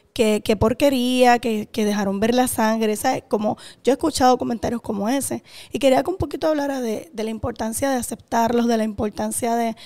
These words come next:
de amar nuestra sangre, de amar nuestro ciclo y cómo eso se relaciona con la luna, porque le he comentado esto a muchas mujeres y he compartido eso con muchas mujeres y abren los ojos, se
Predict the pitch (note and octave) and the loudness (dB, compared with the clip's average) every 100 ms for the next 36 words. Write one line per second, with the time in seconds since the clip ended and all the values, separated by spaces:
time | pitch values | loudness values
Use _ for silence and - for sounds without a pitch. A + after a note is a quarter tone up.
0 | - - G#3+ G3+ G#3 A#3+ A#3 A#3 A3+ A3+ | -20 -6 -2 0 0 -2 -2 -6 -6 -6
1 | A3 A3+ A3 G#3+ G3 G#3 A3+ B3 B3 - | -4 -2 0 0 0 -2 -4 -4 -4 -4
2 | C#4 C4+ - B3+ A#3+ B3 B3 D4 C#4+ C#4 | -2 -4 -4 -6 -2 0 2 0 -2 -6
3 | C#4 B3 B3+ B3+ A#3+ B3 A#3 A#3 B3+ B3 | -4 -4 -4 -4 -4 0 2 2 2 2
4 | G3+ - - - - _ A#3 A#3 B3 G#3+ | -2 -8 -20 -20 -20 _ -2 0 0 0
5 | G#3 B3 C#4+ C4 D4+ D4+ C#4+ - C#4 - | 0 2 0 2 2 2 0 -6 -6 -4
6 | C4 B3+ - C#4+ C#4+ D4 C#4+ A#3 G#3+ - | -4 -4 -2 0 0 2 0 -2 -4 -12
7 | - _ _ - - B3 A#3 A3 G#3+ G#3+ | -20 _ _ -20 -4 0 2 2 2 2
8 | - A3+ A#3 C#4 C4+ C#4+ C#4 E4 D4 C4 | 0 0 2 0 0 0 2 2 0 0
9 | C4+ C#4 C4+ C#4 C4+ A#3+ A3 A#3 C#4 C4+ | 0 0 0 2 2 0 0 0 0 -2
10 | - - A#3 C4+ B3+ B3+ G#3+ | -4 0 0 0 -2 -2 -2